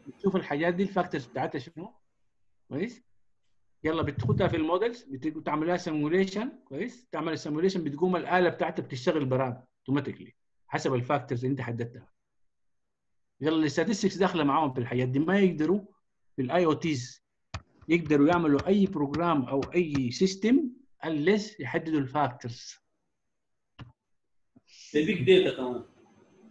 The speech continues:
Speaker 1: بيج داتا، ديفينتلي، هسه ما بيج داتا، هسه ما عنده داتا مايننج، كويس؟ و-، والبيج داتا هسه كل الشغل ده مبني على الحاجات دي.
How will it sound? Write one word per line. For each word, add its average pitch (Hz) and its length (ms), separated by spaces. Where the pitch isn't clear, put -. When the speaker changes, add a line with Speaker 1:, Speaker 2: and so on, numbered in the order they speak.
Speaker 1:
بيج 208 180
داتا، 175 240
ديفينتلي، 156 440
هسه 196 160
ما 170 60
بيج 196 140
داتا، 139 360
هسه 165 160
ما 165 80
عنده 180 200
داتا 180 320
مايننج، 190 520
كويس؟ 196 440
و-، 135 640
والبيج 135 340
داتا 185 320
هسه 190 180
كل 220 200
الشغل 175 360
ده 175 100
مبني 180 260
على 139 120
الحاجات 139 340
دي. 156 260